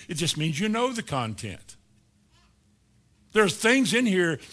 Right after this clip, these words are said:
in this book that will challenge all of us. Take the message of healing. Is that a challenge? Is anything too hard for God? What do you believe?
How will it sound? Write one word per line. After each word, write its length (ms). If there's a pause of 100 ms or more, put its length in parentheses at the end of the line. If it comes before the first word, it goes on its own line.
(140)
in 120
this 200
book 320
that 160
will 100
challenge 500
all 200
of 100
us. 380 (1080)
Take 200
the 100
message 380
of 120
healing. 540 (1400)
Is 120
that 140
a 60
challenge? 680 (1400)
Is 160
anything 460
too 200
hard 300
for 100
God? 520 (1040)
What 100
do 80
you 120
believe? 520